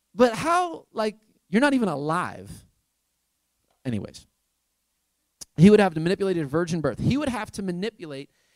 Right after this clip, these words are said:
the exact location, season,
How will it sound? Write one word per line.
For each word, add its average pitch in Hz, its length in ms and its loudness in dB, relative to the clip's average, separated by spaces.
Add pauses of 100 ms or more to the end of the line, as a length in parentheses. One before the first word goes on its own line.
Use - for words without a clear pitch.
(120)
the 175 140 -2
exact 170 400 -4
location, 247 920 -6 (420)
season, 160 800 -8